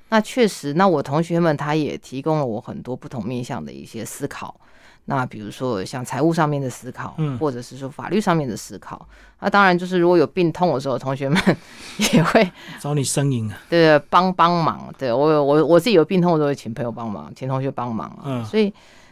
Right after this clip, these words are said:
Speaker 1: 所以我认为就是在职进修这件事情哦，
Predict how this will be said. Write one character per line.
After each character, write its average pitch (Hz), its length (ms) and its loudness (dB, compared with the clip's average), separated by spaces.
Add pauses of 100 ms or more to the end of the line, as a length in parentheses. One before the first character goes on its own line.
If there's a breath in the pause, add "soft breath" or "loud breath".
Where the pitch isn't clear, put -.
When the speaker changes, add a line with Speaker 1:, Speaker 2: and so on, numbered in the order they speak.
(140 soft breath)
Speaker 1:
所 - 180 -8
以 247 100 4
我 139 460 2
认 208 280 6
为 143 180 4
就 180 120 -6
是 180 300 -2
在 180 320 2
职 127 340 -8
进 147 360 -2
修 139 280 -2
这 143 160 -6
件 139 220 -4
事 123 240 -10
情 - 340 -14
哦， 60 240 -10